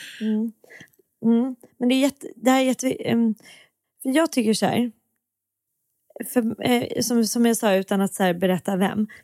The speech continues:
Men en, en person i min familj har varit väldigt sjuk i ätstörningar. Bland ätstörningar.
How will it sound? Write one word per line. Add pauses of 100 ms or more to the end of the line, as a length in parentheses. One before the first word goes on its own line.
Men
en, (200)
en
person
i
min
familj
har
varit
väldigt
sjuk (260)
i
ätstörningar. (680)
Bland
ätstörningar.